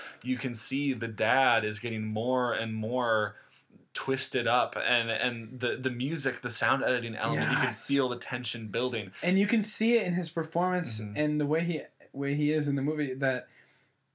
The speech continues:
Speaker 2: this type of class, uh, distinction gets to him the
Speaker 1: Mm-hmm.
Speaker 2: most,
Speaker 1: Mm-hmm.
Speaker 2: the most violently in a
Speaker 1: Mm-hmm.
Speaker 2: way.
Speaker 1: Yeah.
Speaker 2: Oh,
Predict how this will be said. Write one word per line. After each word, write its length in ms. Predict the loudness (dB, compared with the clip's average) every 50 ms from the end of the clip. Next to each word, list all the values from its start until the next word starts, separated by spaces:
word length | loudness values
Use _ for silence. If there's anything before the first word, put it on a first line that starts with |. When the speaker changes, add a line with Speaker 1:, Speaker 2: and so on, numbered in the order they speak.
| _ _
Speaker 2:
this 460 | -10 -4 -2 0 0 0 0 -2 -4
type 300 | -4 -2 0 2 2 2
of 200 | 0 -2 -4 -6
class, 760 | -10 -10 -6 -4 -4 -2 -2 -2 -2 -2 -4 -6 -8 -12 -14 -18 _ _ _ -6
uh, 240 | -6 -4 -4 -6 -8 -12 -14 _ _ _ _ _ _ -10
distinction 600 | -8 -6 -6 -6 -6 -6 -4 -4 -4 -4 -4 -4 -4
gets 320 | -2 -2 -4 -4 -4 -8
to 100 | -8 -8 -6
him 260 | -6 -6 -6 -6 -8
the 60 | -8
Speaker 1:
Mm-hmm. 280 | -6 -6 -6 -6 -6 -8
Speaker 2:
most, 320 | -8 -10 -12 -14 -16 -18 -20 _ -14
Speaker 1:
Mm-hmm. 240 | -10 -8 -8 -8 -8 -10 -8 -4
Speaker 2:
the 60 | -2
most 300 | 0 2 2 0 0 -4
violently 1080 | -8 -12 -12 -10 -6 -2 0 2 2 2 0 0 -2 -4 -6 -8 -8 -8 -8 -10 -12 -16 -16 -14
in 240 | -12 -8 -6 -4
a 40 | -4
Speaker 1:
Mm-hmm. 60 | -4 -4
Speaker 2:
way. 300 | -6 -6 -8 -12 -16 -20 _ _ _ _
Speaker 1:
Yeah. 80 | 2 4
Speaker 2:
Oh, 340 | 4 6 4 4 0 -4